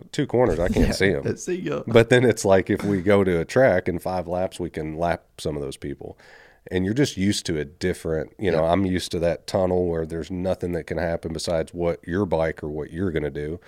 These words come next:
Speaker 2: Yeah.
Speaker 1: Um, and it's just a different thing. And then,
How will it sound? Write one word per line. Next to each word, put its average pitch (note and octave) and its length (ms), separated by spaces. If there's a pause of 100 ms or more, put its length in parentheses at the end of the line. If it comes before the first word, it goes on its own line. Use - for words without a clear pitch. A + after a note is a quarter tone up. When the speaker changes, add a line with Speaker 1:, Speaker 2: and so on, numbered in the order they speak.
(100)
Speaker 2:
Yeah. - 200 (140)
Speaker 1:
Um, D#2+ 600
and A#2 140
it's A#2 100
just A#2+ 200
a G2+ 40
different F#2 360
thing. F#2+ 280
And D#2+ 120
then, D#2+ 320